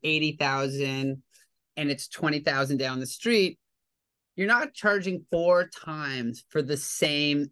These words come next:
everything. I think you're probably getting four hundred times worth of, um, you know, when you get into details, pricing, a lot of it is,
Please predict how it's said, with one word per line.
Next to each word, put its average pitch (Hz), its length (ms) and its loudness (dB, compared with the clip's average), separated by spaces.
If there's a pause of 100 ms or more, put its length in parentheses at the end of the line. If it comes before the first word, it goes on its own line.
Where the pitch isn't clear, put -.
everything. 127 540 -4 (1600)
I 131 160 0
think 175 320 -2
you're 147 420 -2
probably 214 360 4
getting 143 380 2
four 175 420 4
hundred 165 440 0
times 107 640 -10 (220)
worth 143 440 2
of, 127 360 0 (1000)
um, 131 360 4 (140)
you 165 120 -4
know, 151 120 0
when 156 120 -2
you 165 80 -2
get 180 120 0
into 165 160 -2
details, 135 540 -2 (340)
pricing, 262 380 0
a 180 60 2
lot 156 160 4
of 156 80 -2
it 147 100 2
is, 135 200 -4